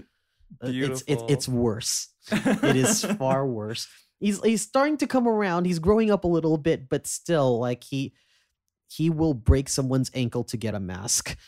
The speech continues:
Speaker 1: <laughs>
Speaker 2: Uh,
Speaker 1: It's
Speaker 2: yeah.
Speaker 1: like, she's running away. It's like, "You can get, you can get that mask now. It's, it's,
Speaker 2: <laughs>
Speaker 1: it's fine. She doesn't need it.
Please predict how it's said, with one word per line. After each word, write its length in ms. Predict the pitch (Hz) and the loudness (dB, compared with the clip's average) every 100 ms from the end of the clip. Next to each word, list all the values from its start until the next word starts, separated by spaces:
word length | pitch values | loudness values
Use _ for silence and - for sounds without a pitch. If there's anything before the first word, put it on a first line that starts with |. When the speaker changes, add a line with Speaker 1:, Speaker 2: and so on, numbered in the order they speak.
| _ | _
Speaker 1:
<laughs> 260 | - - - | -12 -10 -2
Speaker 2:
Uh, 380 | 160 160 139 143 170 | 0 2 0 -4 -4
Speaker 1:
It's 200 | 156 151 | 0 4
Speaker 2:
yeah. 40 | 180 | 6
Speaker 1:
like, 160 | 165 | 6
she's 200 | - 240 | 4 0
running 220 | 233 233 233 | 0 2 4
away. 100 | 226 | 4
It's 140 | 214 | 2
like, 100 | 208 208 - | -2 -4 -4
"You 80 | 226 | -2
can 120 | 330 | 2
get, 140 | 403 - | 0 0
you 80 | |
can 140 | 247 269 | 0 0
get 160 | 285 | 2
that 160 | - 247 | 2 2
mask 300 | 220 240 - | 2 2 2
now. 320 | 175 147 135 135 | 4 4 2 0
It's, 220 | - 165 | 0 0
it's, 240 | 247 - 156 - - _ | 2 0 2 -2 -4 _
Speaker 2:
<laughs> 280 | _ _ _ | _ _ _
Speaker 1:
it's 160 | 196 - | 0 0
fine. 420 | - 247 170 151 | 2 2 2 0
She 120 | 240 | 2
doesn't 260 | 277 208 147 | 2 4 4
need 200 | 139 175 | 4 4
it. 180 | 214 | 2